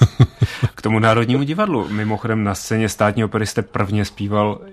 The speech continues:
Speaker 2: jako Lenský, to bude
Speaker 1: Tak
Speaker 2: třicet
Speaker 1: je.
Speaker 2: let příští
Speaker 1: Tak to
Speaker 2: rok
Speaker 1: je.
Speaker 2: na jaře. To bude
Speaker 1: Přesně.
Speaker 2: třináctého dubna.
Speaker 1: Já vidím, že jste úžasně připravený. Je to, to bylo po Pražském jaru v podstatě, kde jsme vyhráli s Dášou Peckou právě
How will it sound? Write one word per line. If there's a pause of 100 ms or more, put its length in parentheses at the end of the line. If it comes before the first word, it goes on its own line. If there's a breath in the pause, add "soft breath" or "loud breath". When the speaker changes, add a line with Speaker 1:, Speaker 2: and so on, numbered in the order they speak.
Speaker 2:
jako
Lenský,
to
bude (160)
Speaker 1:
Tak
Speaker 2:
třicet
Speaker 1:
je.
Speaker 2:
let
příští
Speaker 1:
Tak
to
Speaker 2:
rok
Speaker 1:
je.
Speaker 2:
na
jaře. (160)
To
bude
Speaker 1:
Přesně.
Speaker 2:
třináctého
dubna. (120)
Speaker 1:
Já
vidím,
že
jste
úžasně
připravený. (520 loud breath)
Je
to,
to
bylo
po
Pražském
jaru
v
podstatě,
kde
jsme
vyhráli
s
Dášou
Peckou
právě